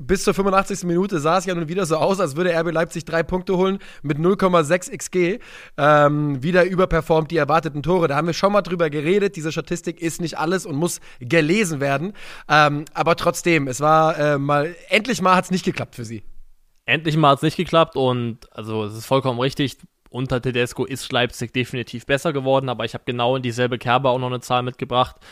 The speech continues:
Speaker 2: nämlich unter Tedesco haben die Leipziger ihren eigenen, äh, erwartete Torewert, äh, um neun Komma zwei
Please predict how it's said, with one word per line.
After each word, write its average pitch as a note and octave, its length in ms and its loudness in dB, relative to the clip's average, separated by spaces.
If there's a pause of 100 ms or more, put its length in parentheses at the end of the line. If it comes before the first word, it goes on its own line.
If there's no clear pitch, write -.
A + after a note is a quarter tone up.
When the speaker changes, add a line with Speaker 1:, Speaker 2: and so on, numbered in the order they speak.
(280)
Speaker 2:
nämlich A#2+ 480 0
unter E3+ 360 0
Tedesco D3 760 0 (480)
haben C3+ 380 4
die C3 120 0
Leipziger C#3 520 2
ihren B2 300 0
eigenen, C3 760 0
äh, A#2 160 -2
erwartete C3 760 2
Torewert, C#3+ 920 2
äh, A#2+ 400 -2
um B2 500 -2
neun C3+ 460 4
Komma C3 260 0
zwei B2+ 600 2